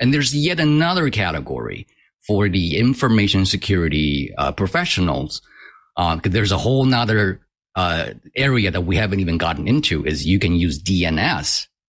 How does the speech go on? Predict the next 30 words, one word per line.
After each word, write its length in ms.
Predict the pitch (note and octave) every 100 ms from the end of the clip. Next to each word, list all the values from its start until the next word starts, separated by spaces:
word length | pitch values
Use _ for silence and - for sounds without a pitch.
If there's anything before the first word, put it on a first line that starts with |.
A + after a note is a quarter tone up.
| -
as 200 | F#2 E2
the 140 | F2+
transport. 840 | D2 - - C#3+ C#3 - - - - _ _ _ _ -
Once 340 | G2+ A#2 D3+
somebody 320 | - A#2 G#2+ F#2+
got 220 | G2 F2+
into 200 | F2 D#2
your 280 | C#2+ F#2+ F3+
network 640 | E3+ G2+ G#2 E3+ - - _
and 140 | G2 F#2+
stole 260 | - G#2+
some 220 | G2+ G2+ F#2
cu-, 200 | - -
credit 280 | - B2 A#2+
card 120 | A#2
numbers, 540 | G#2+ G#2 C#3+ G#3 - - _ - -
D 180 | - B2+
N 80 | B2+
S 160 | C3+ A#2
is 100 | G#2+
a 80 |
really 800 | G2+ G#2+ B2+ D#3 E3 D#3 C#3+ B2+
sneaky 540 | B2 - A#2+ A#2 B2 A2+
way 340 | G2 F2 D#2
to 160 | - -
take 300 | - G2 E2+
that 160 | D#2+
credit 240 | - F2 F2+
card 160 | D#2+
number 360 | D#2 D#2 A#1+